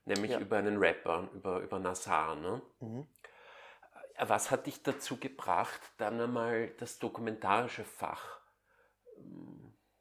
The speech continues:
Speaker 1: für dich auszuwählen, vor allem für, für ein großes Debüt? Das war ja eigentlich das,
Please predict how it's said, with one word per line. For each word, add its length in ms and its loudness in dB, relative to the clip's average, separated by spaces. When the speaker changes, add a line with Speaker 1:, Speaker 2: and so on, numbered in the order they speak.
Speaker 1:
für 140 -12
dich 240 -10
auszuwählen, 680 -2
vor 140 -4
allem 160 4
für, 320 0
für 160 -8
ein 140 -4
großes 460 -4
Debüt? 160 -16
Das 180 -4
war 140 10
ja 80 6
eigentlich 300 0
das, 420 -8